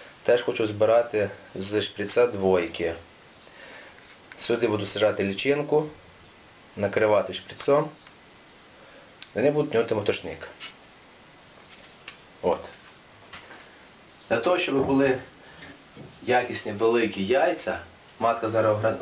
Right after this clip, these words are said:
ограничена, вона от в другому корпусі на чотирьох рамках так в мене червить. І потім от в даний, в дану таку решіточку ставиться сюди сот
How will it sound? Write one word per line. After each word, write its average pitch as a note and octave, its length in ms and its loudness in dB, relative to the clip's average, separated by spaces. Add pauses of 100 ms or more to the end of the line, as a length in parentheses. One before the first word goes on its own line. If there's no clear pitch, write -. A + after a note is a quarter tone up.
ограничена, A2+ 680 0
вона G2+ 340 -2
от F#2+ 100 0 (640)
в G2 100 -10
другому A2+ 400 0
корпусі D3+ 380 0
на A2 60 -2
чотирьох - 360 -2
рамках C3+ 380 0
так F#2+ 140 -2
в G2+ 80 0
мене G2+ 180 -2
червить. F#2 480 0 (480)
І - 60 -4
потім D3+ 440 2 (280)
от A2+ 140 0 (240)
в A2+ 100 -8
даний, A2+ 360 2 (960)
в - 40 -12
дану G#2+ 220 2
таку G2+ 140 -2
решіточку - 560 -2 (260)
ставиться G2+ 540 -2 (560)
сюди A2 460 -2 (1500)
сот A#2 360 4